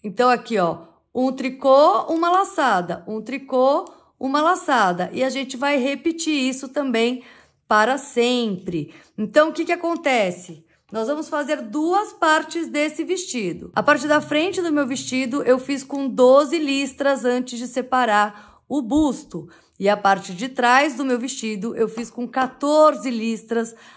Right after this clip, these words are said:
até separar o busto. No caso dessa aula, eu vou ensinar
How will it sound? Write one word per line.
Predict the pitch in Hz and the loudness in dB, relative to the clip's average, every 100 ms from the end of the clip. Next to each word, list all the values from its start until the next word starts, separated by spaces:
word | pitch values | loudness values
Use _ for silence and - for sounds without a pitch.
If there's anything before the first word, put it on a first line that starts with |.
| _ | _
até | 240 240 - 196 202 - | 0 0 0 0 0 -6
separar | - - 220 220 214 185 180 - | -8 -6 -2 -2 0 0 -2 -4
o | 240 | -8
busto. | 185 170 156 - 170 - - - | -6 -10 -12 -16 -20 -18 -20 -6
No | 262 320 | 0 0
caso | 330 359 392 349 | 4 4 4 2
dessa | 285 269 262 | 0 -2 2
aula, | 226 285 330 262 202 | 4 6 4 2 0
eu | 233 | -2
vou | 226 269 | -4 -4
ensinar | 277 330 302 254 262 277 | -4 -6 -2 0 0 -2